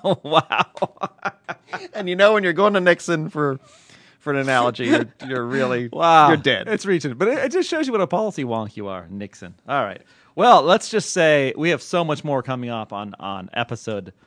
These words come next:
Speaker 1: forty-three, uh, which would be who?
Speaker 2: Troy Polamalu,
Speaker 1: Yeah.
Speaker 2: the soon-to-be Hall of Famer.
Speaker 1: So two, we had, uh, uh, two back-to-back. We will have two back-to-back, uh, defensive backs.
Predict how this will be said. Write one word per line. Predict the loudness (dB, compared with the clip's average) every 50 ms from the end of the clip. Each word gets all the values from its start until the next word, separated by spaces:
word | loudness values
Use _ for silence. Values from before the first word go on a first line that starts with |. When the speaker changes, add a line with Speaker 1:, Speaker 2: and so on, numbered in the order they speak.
| _ _ _
Speaker 1:
forty-three, | _ _ _ -8 -4 -4 -4 -4 -6 -10 -14 -18 _ _ -14 -12 -10 -8 -8 -6 -8 -8 -8 -10 -10 -12 -14 -16 _ _ _ _ _ _ _ _ -8
uh, | -6 -6
which | -6 -6 -8
would | -10 -12
be | -10 -10 -10 -8 -8
who? | -8 -8 -8 -8 -10 -12 _ _ _ _ _ _ _ _ _ _ _ _ _ _ _ _ _ _ -2
Speaker 2:
Troy | 4 6 6
Polamalu, | 8 8 6 6 6 4 2 0 0 -2 -6 -8
Speaker 1:
Yeah. | -8 -8 -8
Speaker 2:
the | -8 -12 -14 _ _ _
soon-to-be | -10 -6 -6 -4 -2 -2 -2 -2 -2
Hall | -2 -2 -4 -4 -4
of | -6 -10
Famer. | -14 -14 -14 -20 -20 -20 _ _ _
Speaker 1:
So | -6 -6 -6
two, | -6 -4 -2 -2 -2 0
we | 2 4
had, | 2 4 4
uh, | 4
uh, | 4 4 4 4 2 0 -2 -2 -2 -4
two | -6 -6 -6 -4
back-to-back. | 2 4 4 4 4 0 0 0 2 4 2 2 0
We | -2 -4
will | -2 -2 0
have | 2 2 2 2 0 -2 _
two | -8 -6 -6 -4
back-to-back, | -4 -4 -6 -6 -8 -10 -12 -10 -10 -10 -10 -12 _ -18 -14
uh, | -12 -12 -12
defensive | -10 -12 -14 -14 -14 -20 -20 -18
backs. | -16 -16 -16 -18 _ -20